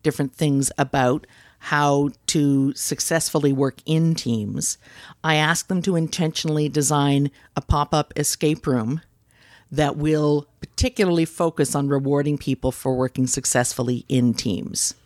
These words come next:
And that gives a whole bunch of people who are really in a design program themselves a chance to think about what kinds of escape room puzzles and experiences they could create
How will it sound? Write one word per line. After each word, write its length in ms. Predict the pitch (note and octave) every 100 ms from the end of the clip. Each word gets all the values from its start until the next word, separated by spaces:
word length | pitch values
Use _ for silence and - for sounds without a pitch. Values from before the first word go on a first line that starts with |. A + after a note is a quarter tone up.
| _ -
And 460 | D3 C#3+ D3 D3
that 360 | C#3+ C#3+ D#3+ D3
gives 380 | D3 D#3 D3 -
a 100 | D3
whole 360 | C#3 F3 F3+ E3+
bunch 240 | D#3+ D3
of 80 | D3+
people 280 | - D3 C#3+
who 140 | -
are 180 | F3+ F3+
really 320 | E3 A#3 D#3+ C#3
in 240 | D3+ D#3
a 80 | D3+
design 460 | C#3+ C#3 C#3+ D3
program 460 | C#3 C#3+ C3 C3+ B2
themselves 760 | B2+ B2 C#3 B2+ - E3 - - - -
a 40 | -
chance 220 | F3+ E3+
to 100 | E3+
think 280 | - G3 -
about 300 | C#3 C3 B2+
what 220 | C#3 -
kinds 480 | - E3 D#3+ D#3+ -
of 420 | C#3 C#3 C#3 C3+ - - _
escape 400 | D3+ - D3 D3+
room 160 | D3+ D3
puzzles 480 | - C#3+ C#3+ C#3 C3+
and 100 | C3+
experiences 720 | B2+ - C#3+ C#3+ C3+ - B2
they 140 | - B2+
could 220 | - C3
create 560 | - C3 C3+ B2 -